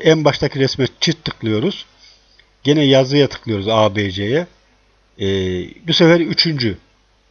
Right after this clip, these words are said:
şıktan, üçüncü seçenek şundan farklı bir şey yapalım. Burada da ne varmış farklılık? Hemen bakalım şöyle. Bu şekil kayboluyor. Bu şekil kayboluyor.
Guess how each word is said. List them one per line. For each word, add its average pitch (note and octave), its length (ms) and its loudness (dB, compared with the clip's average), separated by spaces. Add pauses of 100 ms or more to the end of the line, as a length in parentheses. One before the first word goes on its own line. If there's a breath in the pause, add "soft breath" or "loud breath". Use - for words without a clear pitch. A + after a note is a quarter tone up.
(460)
şıktan, - 560 -6
üçüncü C3+ 280 -8
seçenek G2 440 -8
şundan D3+ 420 -2 (500 soft breath)
farklı D#3 380 0
bir A#2+ 40 -4
şey A2+ 160 -4
yapalım. F#2+ 420 -6 (1040 loud breath)
Burada D3+ 280 2
da F3 180 4
ne D#3 200 0
varmış A2+ 260 2
farklılık? C#3 540 -8 (640 soft breath)
Hemen C#3+ 320 -2
bakalım A2+ 360 -4
şöyle. B2 360 -8 (1500)
Bu C#3 180 0
şekil A2+ 340 -6
kayboluyor. G2 680 -6 (160)
Bu C#3+ 80 -6
şekil A#2 320 -4
kayboluyor. G2+ 600 -8